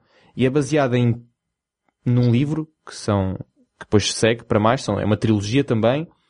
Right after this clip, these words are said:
ahm, que o nome da trilogia chama-se Kovacs Trilogy, que é o nome da personagem principal da série e do livro,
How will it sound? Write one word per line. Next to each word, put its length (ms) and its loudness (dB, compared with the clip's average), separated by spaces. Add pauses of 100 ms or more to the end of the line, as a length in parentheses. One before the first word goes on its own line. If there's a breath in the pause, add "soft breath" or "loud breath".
(340 soft breath)
ahm, 460 2
que 880 -12
o 20 4
nome 140 2
da 60 0
trilogia 360 0
chama-se 420 -2
Kovacs 600 0
Trilogy, 520 0 (100)
que 100 -4
é 40 2
o 40 2
nome 180 -2
da 80 -6
personagem 400 -4
principal 440 0
da 100 -4
série 380 -4
e 120 -4
do 140 -4
livro, 300 -2